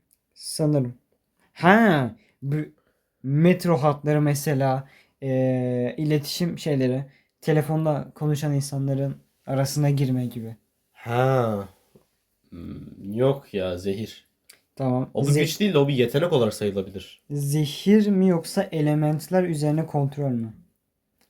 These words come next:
Speaker 2: Şimdi element
Speaker 1: Dört, dört büyük element.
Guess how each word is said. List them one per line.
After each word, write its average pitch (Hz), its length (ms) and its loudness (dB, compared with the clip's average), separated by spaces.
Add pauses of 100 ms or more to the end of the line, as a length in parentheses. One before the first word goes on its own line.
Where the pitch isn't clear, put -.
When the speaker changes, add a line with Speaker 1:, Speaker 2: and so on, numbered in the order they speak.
(100)
Speaker 2:
Şimdi 110 500 2 (360)
element 123 240 6 (400)
Speaker 1:
Dört, 165 120 -4
dört 208 320 4
büyük 185 280 2
element. 156 480 0